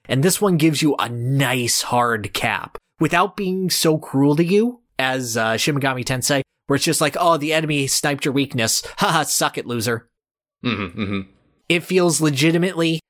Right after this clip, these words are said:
Speaker 1: that you are just barely outclassed,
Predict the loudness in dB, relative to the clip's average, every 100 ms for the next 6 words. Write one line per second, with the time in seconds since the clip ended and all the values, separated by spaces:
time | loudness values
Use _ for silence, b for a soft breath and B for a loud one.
0 | _ _ -2 -2 0 2 4 2 0 0
1 | 2 2 0 -6 -10 -4 -2 -2 -2 -2
2 | -2 -2 -4 -4 -4 0 0 0 -4 -6
3 | -8